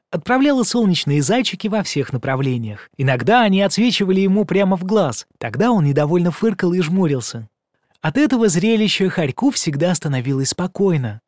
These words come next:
Течение воды, неумолимо и торжественно проплывающие льдины —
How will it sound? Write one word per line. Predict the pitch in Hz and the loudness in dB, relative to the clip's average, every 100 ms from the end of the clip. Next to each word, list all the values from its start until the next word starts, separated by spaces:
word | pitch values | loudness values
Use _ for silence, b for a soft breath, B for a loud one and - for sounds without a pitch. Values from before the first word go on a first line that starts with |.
| _ | _
Течение | - 143 226 262 247 | -4 0 4 4 4
воды, | 220 202 160 131 110 - _ _ | 4 2 2 0 -4 -12 _ _
неумолимо | 131 131 123 123 160 208 151 | -2 0 2 2 2 4 2
и | |
торжественно | 139 143 131 208 - 170 | 2 0 2 0 2 -2
проплывающие | 151 165 156 139 127 117 - 127 | 0 0 0 2 0 0 -2 -4
льдины — | 120 123 220 214 180 | -4 -2 2 2 0